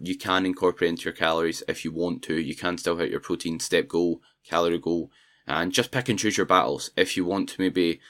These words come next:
go all out, know you're gonna maybe gain a bit of weight,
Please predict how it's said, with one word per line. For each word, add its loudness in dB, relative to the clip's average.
go 10
all 10
out, 8
know 0
you're 4
gonna 2
maybe 2
gain 4
a 2
bit 4
of 2
weight, 4